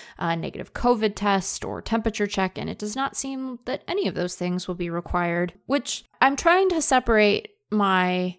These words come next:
person living in the world, really sick of covid, wishing that this would end, feeling frustrated with people who won't help to, uh, contain spread reaction from what is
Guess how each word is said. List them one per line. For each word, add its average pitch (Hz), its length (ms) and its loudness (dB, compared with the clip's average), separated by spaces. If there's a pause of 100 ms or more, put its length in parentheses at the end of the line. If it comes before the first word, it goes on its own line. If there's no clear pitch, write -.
(300)
person 269 400 4
living 226 260 4
in 202 140 6
the 196 80 4
world, 185 720 4
really 185 320 4
sick 185 260 0
of 180 140 -4
covid, 175 540 0
wishing 175 380 0
that 175 140 -4
this 170 180 -4
would 175 140 -2
end, 170 500 -2
feeling 170 420 -2
frustrated 170 520 -4
with 170 180 -6
people 170 320 -4
who 175 140 -4
won't 165 320 -4 (120)
help - 500 -6
to, 160 460 -4 (380)
uh, - 180 -2
contain 180 500 -2
spread 165 580 0 (580)
reaction 175 600 2
from 170 580 0 (260)
what 208 160 4
is 185 180 0